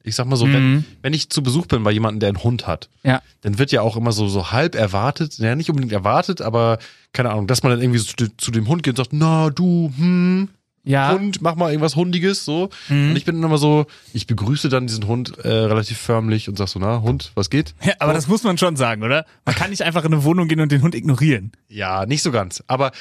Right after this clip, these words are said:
Speaker 1: aber dann war's das für mich auch so. Dann war dieses Thema Hund für mich abgehakt. Und danach, äh, keine Ahnung, äh, belästigt er mich nicht, aber er ist mir auch einfach relativ egal.
Speaker 2: Ja,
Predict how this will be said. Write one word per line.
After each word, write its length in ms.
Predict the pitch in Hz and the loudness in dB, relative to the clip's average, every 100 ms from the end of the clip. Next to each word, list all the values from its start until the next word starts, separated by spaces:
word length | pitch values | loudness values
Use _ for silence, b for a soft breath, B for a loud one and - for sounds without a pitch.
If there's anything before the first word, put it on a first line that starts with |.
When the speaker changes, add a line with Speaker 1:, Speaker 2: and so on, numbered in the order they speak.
| B | B
Speaker 1:
aber 140 | 131 135 | -2 0
dann 220 | 160 156 | 0 0
war's 200 | 156 180 | 0 0
das 140 | 170 | -2
für 100 | - | -2
mich 160 | 107 98 | -2 -2
auch 80 | 98 | -2
so. 60 | |
Dann 160 | 104 151 | -2 2
war 80 | 156 | 2
dieses 300 | 135 135 120 | 2 -2 0
Thema 320 | - 160 143 | 0 0 2
Hund 180 | 156 185 | 0 0
für 140 | - | -2
mich 200 | 170 156 | -2 -2
abgehakt. 540 | 139 - 110 82 82 113 | -6 -2 -2 -2 -4 -2
Und 100 | 113 | -2
danach, 320 | 123 139 - _ | 0 -2 -6 _
äh, 180 | - 113 | -8 -8
keine 280 | - 117 101 | -4 -4 -2
Ahnung, 280 | 98 90 87 b b b | -2 -4 -8 b b b
äh, 400 | - 98 98 98 95 b b | -2 2 4 2 -2 b b
belästigt 480 | - 98 135 - 175 | -2 0 2 0 0
er 100 | 135 | 2
mich 140 | 139 131 | 2 2
nicht, 260 | 147 - | 0 0
aber 320 | 110 104 104 - | 0 2 0 -2
er 80 | 120 | -6
ist 120 | - | -4
mir 80 | 123 | -8
auch 140 | - | -8
einfach 320 | - 127 135 | -10 -6 -4
relativ 380 | 117 117 - - | -2 -2 -4 -10
egal. 440 | 107 92 76 67 - | -6 -4 -4 -10 -8
Speaker 2:
Ja, 300 | 143 151 160 | -4 -2 -4